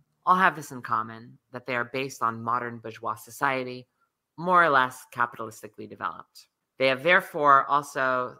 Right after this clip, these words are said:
certain essential characteristics in common. In this sense, it is possible to speak of the present day body politic in contrast with the future,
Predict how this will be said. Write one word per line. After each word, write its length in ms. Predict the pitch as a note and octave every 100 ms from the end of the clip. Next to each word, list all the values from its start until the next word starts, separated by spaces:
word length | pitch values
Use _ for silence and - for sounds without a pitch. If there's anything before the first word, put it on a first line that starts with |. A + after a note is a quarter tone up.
| _
certain 340 | - - G3+ C#3
essential 360 | A#2+ B2+ A#2+
characteristics 680 | A#2+ A#2 A2 - B2+ - A#2+
in 120 | A2 G#2+
common. 560 | - D3+ C#3+ C#3 C#3+ _ _ _ _ -
In 120 | C3+
this 200 | E3 E3
sense, 460 | A#2 G#2+ A2+ - _ _ _ -
it 80 | C3
is 120 | C3
possible 420 | - D#3 D3+ C#3
to 60 | B2+
speak 320 | - C#3+ C3
of 160 | B2 A2+
the 280 | A#2 A2 A2 _ _
present 640 | - E3 D#3+ D#3 C#3 -
day 480 | - B2+ A#2+ A2+ A#2 A2+
body 240 | A2+ G#2+ G#2+
politic 640 | B2 G2 G#2+ - - _ _ _ _ _ _ _
in 240 | B2 A#2+ A#2+
contrast 600 | - C3+ C3+ C3 A2 G#2+
with 120 | A2 A2+
the 80 |
future, 580 | A2+ B2 A2+ - F#2+ E2